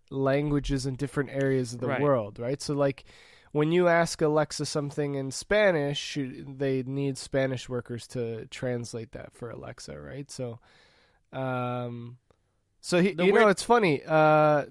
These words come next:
Speaker 1: two employees told Bloomberg they heard what they believed to be sexual assault.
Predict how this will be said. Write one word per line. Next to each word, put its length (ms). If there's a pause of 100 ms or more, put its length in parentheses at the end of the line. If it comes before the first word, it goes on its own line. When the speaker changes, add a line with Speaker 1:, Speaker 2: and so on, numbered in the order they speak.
Speaker 1:
two 220
employees 580
told 420
Bloomberg 600
they 160
heard 380
what 240
they 140
believed 720
to 100
be 260
sexual 720
assault. 680